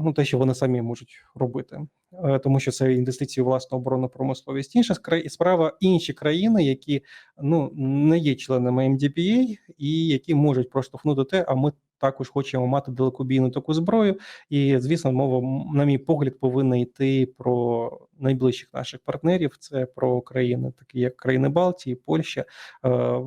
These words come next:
про Румунію, наприклад, ту саму. Мова може йти про Чехію. Тобто про,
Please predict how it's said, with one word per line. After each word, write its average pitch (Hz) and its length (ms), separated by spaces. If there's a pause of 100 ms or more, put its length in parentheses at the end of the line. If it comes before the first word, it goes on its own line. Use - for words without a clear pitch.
(280)
про 143 160
Румунію, 135 600
наприклад, 127 460
ту - 120
саму. - 380 (340)
Мова 135 300
може 127 260
йти 127 180
про 123 180
Чехію. 143 600 (340)
Тобто 131 500
про, 156 220